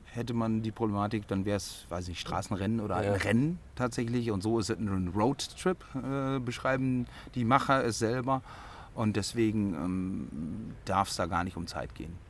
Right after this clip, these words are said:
Speaker 2: Okay. Dann, ähm, ja, wir haben, wir haben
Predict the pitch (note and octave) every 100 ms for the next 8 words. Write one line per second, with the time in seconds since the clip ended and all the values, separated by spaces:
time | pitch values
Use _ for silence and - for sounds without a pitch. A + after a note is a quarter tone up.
0 | - - - - - - - - A#2+ A2+
1 | A2 G2 - - - - - - - -
2 | - A2+ A#2+ B2+ B2 A#2 A#2 G#2+ - -
3 | - - - - C3 G#2 G2 A2+ C3+ A2+
4 | A2+ A2 - - - A2 G2+